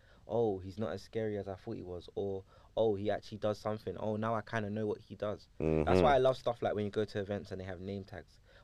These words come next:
Speaker 1: But I feel like name tags in a way are pointless. Or that the, me knowing your name doesn't really def-, like,
Speaker 2: Yeah, you can
Speaker 1: doesn't
Speaker 2: still approach
Speaker 1: affect,
Speaker 2: someone
Speaker 1: like,
Speaker 2: without knowing their name.
Speaker 1: put in what someone does or what they want to find out is so important. But anyway, in regards to networking for me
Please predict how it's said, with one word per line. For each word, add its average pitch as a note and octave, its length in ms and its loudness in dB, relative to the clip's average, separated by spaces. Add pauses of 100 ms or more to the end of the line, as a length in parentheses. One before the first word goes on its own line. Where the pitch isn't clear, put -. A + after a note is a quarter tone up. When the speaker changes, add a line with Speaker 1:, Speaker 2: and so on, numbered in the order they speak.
Speaker 1:
But G#2 220 0
I G2+ 80 -4
feel B2 200 -2
like G#2+ 200 0
name A2+ 260 -4
tags G2+ 300 -4
in F#2+ 100 -4
a F#2+ 40 -6
way F#2+ 260 -4
are F2 140 -8
pointless. F#2 520 -8 (300)
Or G#2+ 140 0
that A#2 180 4 (220)
the, - 120 0 (180)
me D3 160 0
knowing E3 220 8
your C3+ 120 4
name C3 200 0
doesn't A2 220 0
really A2+ 260 -4 (500)
def-, - 300 -6 (320)
like, F2 140 6
Speaker 2:
Yeah, D2 220 10
you F2+ 160 8
can - 100 10
Speaker 1:
doesn't F2+ 80 10
Speaker 2:
still A#2+ 120 12
approach A#2 260 12
Speaker 1:
affect, - 40 8
Speaker 2:
someone F2 220 12
Speaker 1:
like, E2+ 100 12
Speaker 2:
without D#2+ 160 12
knowing D#2 160 8
their D2+ 120 6
name. D2+ 100 8
Speaker 1:
put - 120 8
in F#3 180 6
what E3+ 140 4
someone D3 340 0
does D#3+ 280 0
or B2+ 100 -4
what C3 140 0
they A#2 80 -2
want B2 220 -2
to A#2 80 -14
find A#2 280 -2
out A#2+ 240 -2 (760)
is - 80 -14
so G#2+ 180 -2
important. F#2+ 480 -6
But - 160 0
anyway, C3 320 2
in A#2 140 -2
regards D3+ 380 -2
to A#2+ 60 -8
networking A#2 440 -6
for - 100 -14
me F#2 260 -10